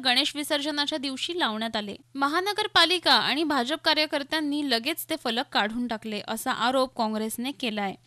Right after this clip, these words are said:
या अनपेक्षित फलकामुळे राजकीय वर्तुळात खळबळ उडाली आहे. एकीकडे पंतप्रधान मोदी आणि अमित शहा नित्यनेमाने काँग्रेस आणि त्यांच्या नेत्यांवर हल्ले चढवत असतानाच भागवत यांचे कौतुकाचे बोल मोदी आणि शहा यांना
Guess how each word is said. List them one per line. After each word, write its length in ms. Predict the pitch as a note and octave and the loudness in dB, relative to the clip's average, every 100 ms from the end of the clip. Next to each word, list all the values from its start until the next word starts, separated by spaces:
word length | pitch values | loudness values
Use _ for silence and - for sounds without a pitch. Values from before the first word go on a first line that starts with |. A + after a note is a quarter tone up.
| - - | -20 0
या 140 | D4 | 2
अनपेक्षित 580 | C4+ C#4 D4+ D#4 D4+ E4 - | 4 2 2 2 2 -4 0
फलकामुळे 600 | D4 D4 D#4+ E4 E4+ D4 | 2 2 2 2 2 4
राजकीय 480 | C#4 A#3+ C#4 E4 G4+ | 4 2 2 0 2
वर्तुळात 540 | E4 C4 - C4+ A#3+ - | 2 0 0 4 4 2
खळबळ 320 | - A#3 C4+ | -4 0 2
उडाली 400 | E4 B3+ A3 G#3 | 2 2 0 0
आहे. 280 | G3+ G#3 G3+ - - - | -4 -4 -8 -12 -20 -4
एकीकडे 400 | B3 C#4 D#4 E4 | -2 2 2 2
पंतप्रधान 640 | E4 D4+ D4+ D#4 D4+ E4 | 2 2 2 0 2 2
मोदी 320 | D#4+ D#4+ E4+ | 2 0 4
आणि 200 | F4+ E4+ | 4 4
अमित 340 | F4 C4 D4+ F#4+ | 2 0 0 0
शहा 280 | F#4 D4+ D#4+ | 2 2 2
नित्यनेमाने 840 | C#4+ - D#4 D4+ D4 E4 D#4+ C#4 | 0 -2 -2 0 0 2 2 0
काँग्रेस 500 | D4 B3+ B3 B3+ B3 | 0 -2 0 -2 0
आणि 180 | A#3 C4 | -2 -2
त्यांच्या 300 | C#4 B3+ B3+ | -2 0 0
नेत्यांवर 560 | D4 B3 A3+ C#4 C#4 D#4+ | -2 -2 -2 -2 0 -2
हल्ले 340 | C#4+ B3 A#3+ | 0 -2 0
चढवत 400 | D#4+ D#4+ A#3+ A#3+ | 0 0 -2 -4
असतानाच 640 | A3+ - B3 C#4 B3 A#3+ - - _ - | -4 -4 -4 -2 -2 -2 -6 -20 _ -2
भागवत 520 | C4 A#3+ C#4+ E4 C4 | 2 2 4 2 4
यांचे 320 | B3+ B3 E4+ | 0 0 -2
कौतुकाचे 680 | D#4+ B3 B3 D#4 E4+ E4+ F4 | 0 -2 -2 2 2 2 -2
बोल 320 | B3+ C#4+ B3+ E4+ _ - | 2 0 0 -4 _ -4
मोदी 320 | B3 B3+ E4 | -2 4 4
आणि 200 | E4 F4+ | 4 2
शहा 380 | - C#4 C#4 A#3 | 0 0 2 2
यांना 480 | A3+ A3+ A#3 C#4 | 0 -2 -4 -4